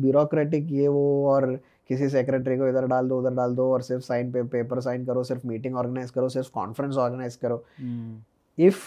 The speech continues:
Speaker 1: ideally, in fact, if somebody with a little bit of all this defense and all of that background, all, और कम से कम at least उस पे रुचि हो, और with a lot of semiconductor industry background, they have to head that mission।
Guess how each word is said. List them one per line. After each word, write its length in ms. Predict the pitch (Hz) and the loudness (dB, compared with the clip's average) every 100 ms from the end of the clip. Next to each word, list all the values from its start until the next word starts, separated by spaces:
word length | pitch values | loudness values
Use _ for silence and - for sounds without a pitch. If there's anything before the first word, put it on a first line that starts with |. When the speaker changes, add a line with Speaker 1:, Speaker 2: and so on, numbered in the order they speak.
| 196 127 | 0 4
Speaker 1:
ideally, 640 | 143 165 208 226 240 226 | 6 8 10 10 10 6
in 60 | 175 | 4
fact, 300 | 180 190 196 | 8 8 6
if 60 | 190 | 2
somebody 520 | - 139 139 147 170 | 4 2 4 6 6
with 240 | 170 165 175 | 6 6 6
a 200 | 165 156 | 6 6
little 340 | 131 123 147 | 4 2 0
bit 200 | 151 147 | 2 4
of 180 | 151 147 | 4 6
all 160 | 139 135 | 4 4
this 420 | 139 139 135 131 | 2 0 -2 -2
defense 440 | 120 135 127 131 131 | -2 -2 -4 -4 -4
and 300 | 123 123 117 | -4 -6 -4
all 180 | 120 123 | -2 -2
of 80 | |
that 160 | 123 131 | 0 -2
background, 360 | 123 123 156 214 | 0 0 0 2
all, 320 | 160 156 165 | 2 2 2
और 180 | 190 202 | 0 0
कम 180 | 185 | 0
से 100 | 185 | 0
कम 200 | 208 214 | 0 0
at 60 | 175 | 0
least 240 | 190 208 | -2 -2
उस 100 | 190 | -2
पे 360 | 190 214 214 - 143 | 4 4 4 0 -4
रुचि 380 | 127 123 208 | -4 -2 2
हो, 320 | 202 160 143 - _ _ _ - | 4 4 0 -6 _ _ _ 0
और 760 | 139 151 160 170 180 190 - _ 143 | 4 8 10 10 8 4 0 _ -4
with 160 | 165 | -4
a 200 | 170 170 | 0 2
lot 180 | 156 143 | 4 2
of 100 | 160 - | 0 -2
semiconductor 420 | 135 135 139 131 | -6 -4 -6 -4
industry 460 | 143 113 113 - 139 | -6 -4 -6 -4 -2
background, 460 | 120 104 107 95 92 - _ _ _ _ _ 123 | 0 -2 -2 -8 -10 -18 _ _ _ _ _ 0
they 220 | 139 175 | 4 4
have 240 | 180 170 160 - | 4 2 0 -2
to 120 | 220 294 _ _ _ 143 | -4 -4 _ _ _ -2
head 180 | 135 135 | 0 0
that 340 | - 104 120 | -4 -4 -4
mission। 420 | 120 110 - 104 | -6 -10 -10 -12